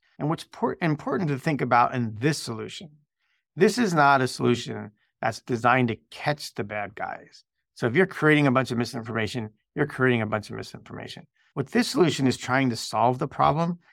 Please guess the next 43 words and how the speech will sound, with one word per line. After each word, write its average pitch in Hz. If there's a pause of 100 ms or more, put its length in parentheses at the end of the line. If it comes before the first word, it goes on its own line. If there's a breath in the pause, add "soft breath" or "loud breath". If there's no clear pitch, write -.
is 123
how -
do 220
we 196
let 131
the 110 (160)
good 143
guys 107
tell 117
the 107
truth -
and 98
be 110
believed? 95 (540)
How 160
do 185
we 180
let 139
you 127
authenticate -
yourself? - (640)
And 123
that's 190
what 135
we're 110
solving. 117 (240)
We're 170
providing 147
you 117 (320)
an 117 (140)
authenticity 120
technology, 113
these 120
content 135
credentials, 117 (240 loud breath)
that 117
when 135
you 185
see 226
it, 156
you 170
can 196
say, 143